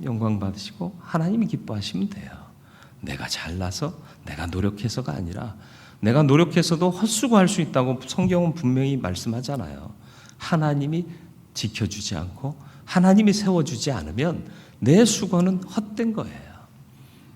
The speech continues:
예, 저와 여러분들이 늘 매사에 하나님을 인정하고 하나님을 먼저 생각하고 하나님을 기쁘시게 할 수 있는 믿음의 삶을 살 수 있기를 주님의 이름으로 축원을 드립니다.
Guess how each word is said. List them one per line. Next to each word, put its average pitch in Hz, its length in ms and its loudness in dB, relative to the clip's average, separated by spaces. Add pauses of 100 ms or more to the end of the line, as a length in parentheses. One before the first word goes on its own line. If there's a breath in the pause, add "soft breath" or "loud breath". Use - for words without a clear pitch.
예, 95 80 -6
저와 87 320 -4
여러분들이 87 600 -4 (500 loud breath)
늘 165 280 8
매사에 135 540 4
하나님을 185 560 0
인정하고 87 680 -8 (400 loud breath)
하나님을 180 540 4
먼저 123 260 2
생각하고 90 720 -6 (300 loud breath)
하나님을 185 500 4
기쁘시게 135 480 -2
할 113 140 0
수 - 140 -4
있는 104 260 0
믿음의 98 280 -2
삶을 95 360 -2
살 113 180 -4
수 113 140 -6
있기를 156 500 -2 (220 loud breath)
주님의 80 420 -4
이름으로 107 380 -6
축원을 123 480 -6
드립니다. 95 580 -6